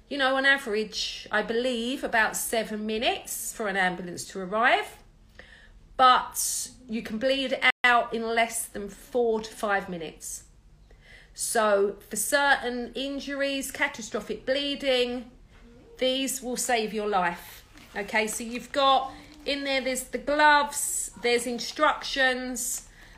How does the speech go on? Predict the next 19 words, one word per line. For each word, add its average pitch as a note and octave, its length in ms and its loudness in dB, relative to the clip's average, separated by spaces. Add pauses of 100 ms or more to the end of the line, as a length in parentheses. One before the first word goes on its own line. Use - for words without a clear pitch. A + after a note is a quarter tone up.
(100)
um, G#3 500 2
you've G#3+ 240 -8
got A3 160 0
the G#3 80 -6
tourniquet, C4+ 960 0
you A3+ 60 -6
have A3 400 -2 (160)
the, G3+ 480 -6 (1400)
that, G3+ 280 -4 (120)
and A#3 120 0
also C4+ 500 2
I'm A3+ 200 -2
sure D#4 340 -6
there's C4+ 240 -2
a C4 60 -8
chest - 500 -4
seal A#3 460 -4
as G#3+ 160 -4
well. F3 340 -2